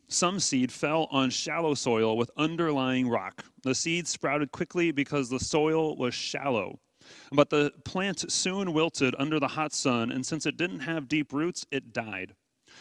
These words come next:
The seed on the rocky soil represents those who hear the message and immediately receive it with joy. But since they don't have deep roots, they don't last long.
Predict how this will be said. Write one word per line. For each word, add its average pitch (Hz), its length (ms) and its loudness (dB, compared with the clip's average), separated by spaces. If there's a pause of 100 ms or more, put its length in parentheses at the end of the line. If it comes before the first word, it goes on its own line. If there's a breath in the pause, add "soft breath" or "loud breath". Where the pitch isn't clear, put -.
(100)
The 147 120 2
seed 202 360 -2
on 151 160 0
the 143 80 0
rocky 151 340 -2
soil 123 340 2
represents 147 520 0
those 190 380 -2
who 165 100 2
hear 220 340 -4
the 208 80 -4
message 151 540 -2
and 139 100 0
immediately 147 640 0
receive 160 580 -2
it - 100 -8
with 135 160 0
joy. 120 520 -2 (400 loud breath)
But 160 160 4
since 190 280 0
they 156 200 2
don't 165 360 0
have 165 280 -2
deep 151 260 -4
roots, 165 460 2
they 151 160 2
don't 147 320 0
last 139 480 -4
long. 135 440 -4